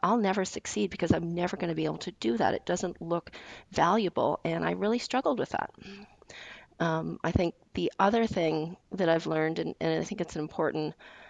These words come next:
life lesson overall, is just never assume respect, um, from others because of your title or years experience, and, and respect, you know, as a, a leader of, of a company, you know, it has to be earned in every interaction with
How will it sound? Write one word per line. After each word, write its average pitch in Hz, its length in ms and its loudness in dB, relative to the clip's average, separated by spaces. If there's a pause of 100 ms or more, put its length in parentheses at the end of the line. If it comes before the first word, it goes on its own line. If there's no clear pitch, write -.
(220)
life 202 240 8
lesson 160 240 6
overall, 156 340 6
is 185 140 0
just 190 200 -2
never 196 300 4
assume 196 640 2 (420)
respect, - 580 0 (440)
um, 160 200 4
from 180 160 2
others 170 240 4
because 190 380 0
of 190 80 -2
your 180 100 2
title 175 360 4
or 175 40 6
years 165 340 0
experience, - 640 -4
and, 165 280 -2
and 170 240 -2
respect, 170 540 0 (460)
you 180 120 2
know, 165 120 4
as 165 180 4
a, 165 240 6
a 165 100 4
leader 165 340 4
of, - 300 -2
of 175 160 0
a 170 60 -2
company, 165 800 0
you 185 60 0
know, 156 80 2
it - 80 -4
has 190 320 0
to - 80 -14
be 180 240 0
earned 175 400 2 (400)
in 180 160 2 (100)
every 190 300 6
interaction 170 760 0
with 165 160 0